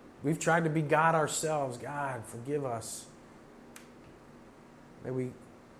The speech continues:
may we come to you as Lord this morning, relinquishing our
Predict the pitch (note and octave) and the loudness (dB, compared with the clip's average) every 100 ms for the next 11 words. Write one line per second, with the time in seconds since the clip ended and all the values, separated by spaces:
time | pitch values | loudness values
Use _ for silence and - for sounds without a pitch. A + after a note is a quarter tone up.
0 | - - - - B2+ A#2+ - D#3+ D3 C#3 | -20 -20 -20 -8 -6 -4 -2 0 2 2
1 | B2+ A2+ A#2+ C3 C#3 B2 A2 - - - | 0 0 -2 2 2 2 -2 -10 -20 -20
2 | - - - - A#2 - C3 B2+ B2 G#2 | -20 -20 -18 -10 -6 -4 -4 -4 -6 -8
3 | F#2+ - - - - - - - - - | -12 -18 -20 -20 -20 -20 -20 -20 -20 -20
4 | - - - - - - - - - - | -20 -20 -20 -20 -20 -20 -20 -20 -20 -20
5 | - - B2+ C3+ F3 F3 D3+ - A#2+ A2+ | -14 -4 2 4 4 2 0 -2 -4 -2
6 | B2 C3 C3 | 2 2 0